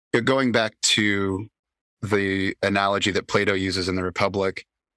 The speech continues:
and he's talking about these people that are chained up in the cave and staring at the walls, watching the shadows on the wall that are being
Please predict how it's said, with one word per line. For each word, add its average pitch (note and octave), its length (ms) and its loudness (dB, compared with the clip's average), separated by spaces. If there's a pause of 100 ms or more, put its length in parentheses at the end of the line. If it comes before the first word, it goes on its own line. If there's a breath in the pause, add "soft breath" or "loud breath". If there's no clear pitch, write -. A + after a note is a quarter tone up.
(260)
and F#2+ 320 -2
he's G#2 240 -2
talking G2+ 340 0
about F#2+ 180 0
these F#2+ 120 -2
people G#2 260 0
that F#2+ 120 -2
are F#2 80 -4
chained F#2+ 480 2
up F#2+ 260 -2
in F#2+ 120 -2
the F#2+ 80 -2
cave G#2 440 2
and F#2 120 -2
staring G#2+ 240 2
at G2 80 -4
the F#2 80 -4
walls, G#2+ 480 0
watching G#2 280 0
the G2 60 -4
shadows A2 540 2
on A2 80 2
the G#2+ 80 0
wall G#2 320 0
that G2+ 100 0
are G2 60 -2
being G2+ 380 -2